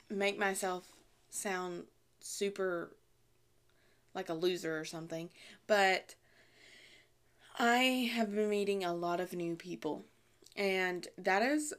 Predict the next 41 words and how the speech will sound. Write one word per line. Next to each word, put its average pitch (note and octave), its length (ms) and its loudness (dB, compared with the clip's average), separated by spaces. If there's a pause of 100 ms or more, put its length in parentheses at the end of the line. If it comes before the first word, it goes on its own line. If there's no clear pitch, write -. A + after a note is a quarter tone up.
(100)
one F3+ 380 -2
of F#3+ 260 -4
the F#3+ 100 -4
biggest F3+ 500 -4
things F3 260 -6
that's E3+ 160 -8
happened F3 280 -8
this F3 160 -10
week F3+ 220 -6
that E3+ 100 -6
I'm E3+ 200 -4
just, - 480 -8 (400)
I E3+ 380 0 (180)
think G3 180 2
it G#3+ 100 6
deserves G3 380 2
to G3 80 -10
be F3+ 120 0
written E3+ 280 -4
down. D3 380 -4
Like, D3 320 -6 (100)
some - 260 -6
people A3+ 240 -2
might G3+ 200 -2
not F#3 160 -4
even F3+ 200 -6
think F3 240 -4
twice F3 320 -6
about F3 220 -4
meeting F3+ 260 -6
new F#3 140 -6
people, G3 420 -4 (2250)
but F#3+ 200 0
just D#4 260 2
so D4+ 60 0
you A#3 180 2
know, F3 220 0
if F3 120 -6
you D4 140 6
meet F3+ 380 0
me B3+ 460 0